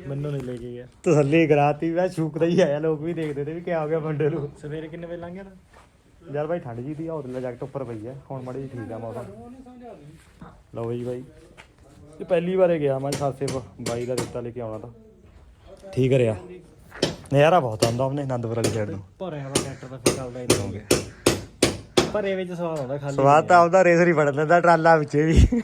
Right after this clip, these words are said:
Speaker 2: ਲਓ ਜੀ ਬਾਈ, ਰੇਤਾ ਲਾਤਾ ਟਿਕਾਣੇ। ਕਹਿੰਦੇ ਤਿਆਰੀ ਹੁਣ ਬੰਪਰ ਲਵਾ ਕੇ ਲਿਆਉਣ ਦੀ। ਬੰਪਰ ਤਾਂ ਬਾਈ ਦੋ ਕੁ ਦਿਨ ਹੋ ਗਏ ਤੇ ਰੈਡੀ ਹੋਇਆ ਪਤਾ।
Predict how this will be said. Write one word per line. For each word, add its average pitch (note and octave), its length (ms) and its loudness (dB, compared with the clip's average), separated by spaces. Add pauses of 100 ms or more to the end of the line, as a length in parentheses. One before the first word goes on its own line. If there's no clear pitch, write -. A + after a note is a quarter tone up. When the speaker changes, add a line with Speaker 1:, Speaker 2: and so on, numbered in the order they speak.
(2750)
Speaker 2:
ਲਓ D3 200 8
ਜੀ F#3 120 6
ਬਾਈ, F#3 500 6 (580)
ਰੇਤਾ D#3 340 6
ਲਾਤਾ F3 400 6
ਟਿਕਾਣੇ। D3 640 0 (880)
ਕਹਿੰਦੇ B3+ 280 4
ਤਿਆਰੀ G#3+ 540 4
ਹੁਣ G#3 180 4
ਬੰਪਰ F3+ 500 2
ਲਵਾ F3+ 340 4
ਕੇ F3 160 0
ਲਿਆਉਣ F3 460 0
ਦੀ। D3 1040 -2 (440)
ਬੰਪਰ E3+ 340 6
ਤਾਂ G#3+ 120 6
ਬਾਈ G#3+ 120 6
ਦੋ F3+ 220 4
ਕੁ E3 80 4
ਦਿਨ E3+ 140 4
ਹੋ D#3 160 2
ਗਏ C3 100 0
ਤੇ E3 100 2
ਰੈਡੀ D#3+ 220 2
ਹੋਇਆ C3+ 180 -2
ਪਤਾ। B2+ 300 0